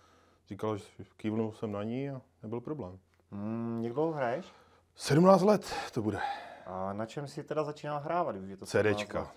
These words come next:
Speaker 1: to už je taky rarita.
Speaker 2: A
Speaker 1: Už
Speaker 2: přehrávače
Speaker 1: dnešní
Speaker 2: nějaký?
Speaker 1: Přehrávače, tehdy to byly Omnitroniky nebo, nebo, no, něco takového, teď už nevím, to už je hodně dlouho. Potom Amerika, American Audio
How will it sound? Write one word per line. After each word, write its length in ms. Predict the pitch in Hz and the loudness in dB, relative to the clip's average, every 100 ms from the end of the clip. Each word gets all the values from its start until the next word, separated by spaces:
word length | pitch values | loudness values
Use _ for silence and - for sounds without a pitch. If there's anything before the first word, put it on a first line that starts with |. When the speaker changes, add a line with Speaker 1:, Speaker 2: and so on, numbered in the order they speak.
| - | -10
Speaker 1:
to 100 | 85 | -8
už 220 | 87 - | -8 -4
je 220 | 104 101 - _ - - _ - | -2 -2 -6 _ -20 -20 _ -18
taky 360 | 90 - 87 - _ _ _ _ _ - | -16 -12 -12 -14 _ _ _ _ _ -6
rarita. 460 | 87 85 82 82 - - | -4 -2 -4 -8 -10 -14
Speaker 2:
A 40 | |
Speaker 1:
Už 80 | - | -14
Speaker 2:
přehrávače 680 | - 117 123 131 127 - 127 | -6 -2 2 0 -2 -6 -10
Speaker 1:
dnešní 100 | 123 | -6
Speaker 2:
nějaký? 460 | 123 120 123 127 131 | -8 -8 -10 -10 -12
Speaker 1:
Přehrávače, 640 | - 95 104 107 110 - 117 | -4 0 4 4 4 2 2
tehdy 260 | 113 110 113 | 4 6 6
to 120 | 110 113 | 4 2
byly 460 | 117 117 117 113 | 4 6 6 4
Omnitroniky 840 | 98 107 104 113 110 107 - 110 110 | 2 0 2 2 2 2 -2 0 0
nebo, 340 | 107 107 107 | 2 0 0
nebo, 420 | 107 107 104 104 78 | 0 -2 -2 -2 -4
no, 220 | 104 95 - - | -8 -8 -12 -8
něco 260 | 101 95 | -8 -4
takového, 520 | 101 95 98 95 104 117 | -4 -2 0 0 0 -4
teď 180 | 92 | -6
už 80 | 90 - - | -10 -16 -16
nevím, 360 | 85 85 92 98 | -8 -4 -4 -4
to 120 | 92 | -10
už 100 | 90 | -8
je 60 | 92 | -6
hodně 180 | 90 90 | -6 -4
dlouho. 440 | 90 87 92 95 - | -4 -2 -4 -4 -8
Potom 400 | 95 95 92 95 | -6 -2 -2 -4
Amerika, 540 | 90 90 85 95 92 90 | -4 -6 -4 -4 -2 -6
American 420 | 95 95 92 95 | -6 -8 -6 -6
Audio 460 | 90 90 90 90 | -4 -2 0 0